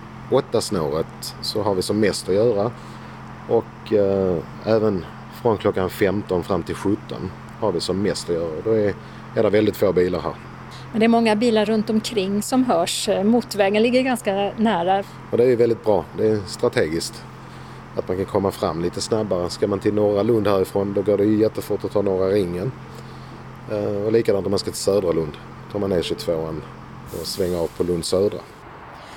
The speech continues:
Speaker 2: Är det många som lockas av det här att de enbart kör färdtjänst och att det är fast månadslön till största delen?
Speaker 1: Det är klart att det påverkar.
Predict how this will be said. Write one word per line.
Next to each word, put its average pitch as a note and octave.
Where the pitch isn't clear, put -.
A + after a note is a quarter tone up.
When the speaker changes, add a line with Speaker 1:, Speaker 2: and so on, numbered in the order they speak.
Speaker 2:
Är B3+
det A#3+
många B3
som A#3+
lockas B3+
av G#3+
det A3+
här G#3
att F#3
de G3+
enbart G3+
kör G#3
färdtjänst G3
och G3
att F#3
det G3+
är -
fast -
månadslön G3+
till A#3+
största G#3+
delen? F#3+
Speaker 1:
Det A#2
är G2+
klart G#2
att F#2+
det G#2
påverkar. F#2+